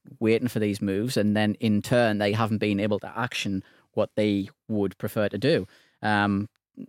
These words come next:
they're in this situation again where they're asking people to take pay cuts, where certain new signings can't be registered. And it's just, it is, it's just a rinse and repeat of last summer. And it's going to be like this moving forward, I think, at Barcelona. And everyone knows that. Um, we're gonna get back,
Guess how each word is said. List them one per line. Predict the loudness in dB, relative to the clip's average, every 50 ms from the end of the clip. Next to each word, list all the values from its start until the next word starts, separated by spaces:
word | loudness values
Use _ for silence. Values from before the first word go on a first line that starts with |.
| -18 -18 -18 -18 -10 _
they're | 0 2 2
in | 4 4 4
this | 2 2
situation | 2 0 2 2 2 2 2 2 2 2 2
again | 2 4 4 4 4 4
where | 4 4 2
they're | 2
asking | 0 -2 -2 -2 -4 -2
people | -2 -2 -2 -2 -4
to | -4
take | -2 -2 -2 -2 0
pay | 0 2 2 2
cuts, | 0 0 0 0 -2 -4 -8 -8 -6
where | -4 -2
certain | 0 2 2 2 2 0 0 0
new | 2 2 2
signings | 2 2 2 4 4 4 2 0 0
can't | 0 0 0 0
be | 0 0
registered. | 2 2 2 2 2 0 -2 -2 -2 -2 -4 -4 -8 -20 _ _
And | 0 0
it's | 0 0
just, | -2 -2 0
it | 0 2 2
is, | 2 0
it's | 0 -2
just | -4 -4 -4 -2
a | 0
rinse | 2 2 2 0 0 0
and | 0 0
repeat | 0 0 0 -2 -2 -2 -2
of | -2 0
last | 0 0 0 0
summer. | 0 2 2 2
And | 0 0 0 0 0
it's | 0 -2 -4
going | -4 -2 -2 -2 -2
to | -2
be | -2 0
like | 0 0 0 0 -2
this | -6 -8 -6 -4
moving | -2 0 0 0 0 -2 -2
forward, | 0 0 2 2 2 2 0 -4
I |
think, | -4 -6 -6 -6
at | -4 -2
Barcelona. | 0 0 0 0 -2 -2 -2 0 0 0 0
And | 0 0 0 0 0 -2 -4 -8 -12 -8 -6
everyone | -2 -2 -2 0 0 0 2 2 2 2 2
knows | 2 2 2 2 2
that. | 0 -2 -2 -4 -14 -20 -20 -20 -20 -20 -20 -16 -6
Um, | 0 2 4 4 4 4 4 2 2 0 0
we're | 0 2 2 2
gonna | 2 2 2 2 4 4
get | 2 0 0 0
back, | 0 2 2 0 -2 -6